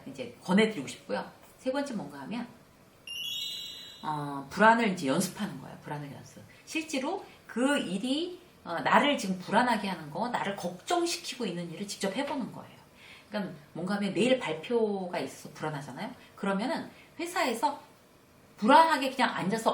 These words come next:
어쩔 줄 모르게 있는 게 아니라, 그리고 막 티비 보면서 계속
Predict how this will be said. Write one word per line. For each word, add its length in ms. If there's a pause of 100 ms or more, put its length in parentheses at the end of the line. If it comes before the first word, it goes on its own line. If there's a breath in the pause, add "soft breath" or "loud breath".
어쩔 200
줄 140
모르게 260
있는 320
게 80
아니라, 420
그리고 200
막 160 (240 loud breath)
티비 340
보면서 380
계속 280